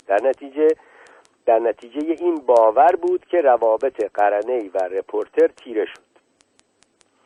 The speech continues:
قرنه‌ای از مقام خود در رکن دو استفاده می‌کرد تا اطلاعات بالقوه زیان بخشی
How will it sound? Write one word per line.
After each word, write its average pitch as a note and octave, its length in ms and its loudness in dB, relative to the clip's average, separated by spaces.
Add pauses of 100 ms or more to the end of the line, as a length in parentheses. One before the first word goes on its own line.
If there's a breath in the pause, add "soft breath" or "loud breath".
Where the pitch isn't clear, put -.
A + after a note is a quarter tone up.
(600 soft breath)
قرنه‌ای G3 380 6
از F3 160 4
مقام D#3+ 340 6
خود E3+ 200 2
در C#3+ 180 6
رکن C3 260 0
دو D3+ 480 2
استفاده B2 640 0
می‌کرد G2 520 -4 (180)
تا A#2 160 -2
اطلاعات A2+ 880 2 (200)
بالقوه G#2+ 640 -2
زیان G#2+ 440 -4
بخشی C#3+ 600 -2